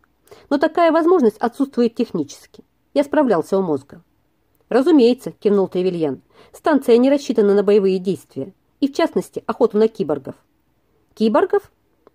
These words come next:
"Да, у нас этот термин обозначает то, чем стал Курс.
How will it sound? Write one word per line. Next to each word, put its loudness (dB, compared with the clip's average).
"Да, -4
у 0
нас 0
этот -4
термин 2
обозначает -2
то, -2
чем -2
стал -2
Курс. -12